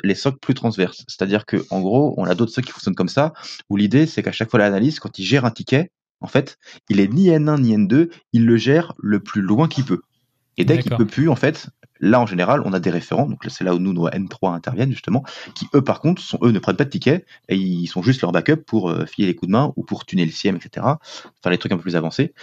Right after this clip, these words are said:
Speaker 1: Et du coup, ils permettent de, en fait, à toutes ces personnes qui sont N un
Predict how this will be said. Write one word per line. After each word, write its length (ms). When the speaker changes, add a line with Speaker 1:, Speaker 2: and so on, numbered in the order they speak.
Speaker 1:
Et 80
du 140
coup, 180
ils 80
permettent 400
de, 380
en 60
fait, 360
à 100
toutes 400
ces 120
personnes 400
qui 80
sont 240
N 180
un 120